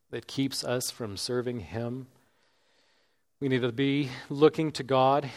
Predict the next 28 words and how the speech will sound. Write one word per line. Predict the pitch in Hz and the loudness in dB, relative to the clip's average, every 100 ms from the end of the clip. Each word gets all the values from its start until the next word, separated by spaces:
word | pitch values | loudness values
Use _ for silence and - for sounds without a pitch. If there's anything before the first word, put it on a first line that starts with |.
| - | -10
in | 151 | -10
prayer, | - 147 143 156 156 - - _ _ _ _ _ _ _ _ - | 0 4 8 8 6 0 -20 _ _ _ _ _ _ _ _ -4
seeing | - 151 151 143 | 2 4 4 4
how | 123 123 | 2 2
He | - 160 | 0 0
directs | 135 143 147 - | 4 4 4 4
us | 143 156 | 4 4
to | - | -2
direct | 120 120 113 | -2 -2 0
our | 127 | 0
hearts, | 117 123 127 120 | 2 4 4 2
and | 135 | -2
we | 135 | 0
need | 143 | 0
to | |
look | 123 127 135 | 0 -2 -2
to | 131 | -4
God | 123 120 120 | 0 2 2
Himself | 113 - 113 113 - - _ _ _ _ - | -2 -2 0 0 -4 -16 _ _ _ _ -2
as | 120 113 | 0 0
our | 107 | -4
greatest | 104 98 95 | -4 -4 -4
treasure | - 98 92 98 104 101 | -6 -6 -6 -6 -8 -10
and | 127 107 | -14 -6
greatest | 98 95 - | -4 -4 -8
reward. | 98 90 90 90 - _ _ _ _ _ _ - | -10 -8 -6 -6 -10 _ _ _ _ _ _ -14
Let's | 110 | -10
pray. | - 92 | -6 -8